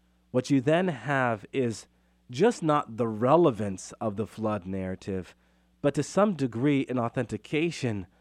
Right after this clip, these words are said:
of what took place. Certainly this was not only spoken of in the New Testament, but as well the church fathers. So something to be present to there.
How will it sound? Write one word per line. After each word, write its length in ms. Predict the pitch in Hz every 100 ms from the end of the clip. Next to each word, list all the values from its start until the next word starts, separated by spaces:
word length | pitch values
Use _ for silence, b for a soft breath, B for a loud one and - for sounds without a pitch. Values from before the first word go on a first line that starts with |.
| b b -
of 260 | 123 117 104
what 320 | 110 127 -
took 260 | 120 -
place. 560 | - 151 127 92 - -
Certainly 520 | - - 139 127 123 113
this 240 | 117 -
was 320 | 110 92 - _ _ _ -
not 260 | 120 120
only 460 | 117 120 117 110 98 b b b
spoken 440 | - 120 120 120
of 160 | 117 107
in 80 |
the 60 | 101
New 140 | 95
Testament, 520 | 95 127 120 113 113 101
but 180 | 104 - b b b
as 260 | 113 107 -
well 300 | 104 107 101
the 100 | 101
church 320 | - 107 -
fathers. 380 | 110 98 90 -
So 220 | - 104
something 400 | - 127 120 113
to 60 | 101
be 200 | 104 - b b b
present 340 | - 110 107 95
to 320 | 107 95 - -
there. 480 | 90 101 87 -